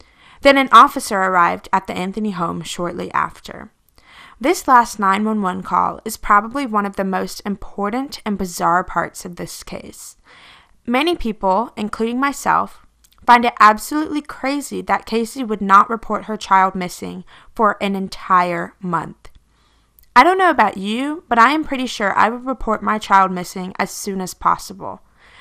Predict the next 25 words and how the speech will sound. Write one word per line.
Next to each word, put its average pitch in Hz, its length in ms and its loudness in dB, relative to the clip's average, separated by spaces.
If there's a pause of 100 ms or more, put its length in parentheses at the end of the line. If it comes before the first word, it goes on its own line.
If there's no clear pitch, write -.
(160)
However, 208 640 2
I 208 120 4
am 240 120 0
not 233 200 6
in 277 100 -4
Casey's 240 380 -6
shoes, - 640 -8
so 214 540 2
I 220 100 6
can't 277 300 -8
know 262 140 0
what 226 180 -2
she - 120 -8
was 190 120 -6
thinking, 185 520 -10 (380)
but 233 140 4
it 226 100 0
is 208 240 -4
definitely 302 500 0
something 190 640 -4
that - 200 -6
gets 180 240 -6
your 190 100 -6
brain 175 340 -6
working. 143 480 -12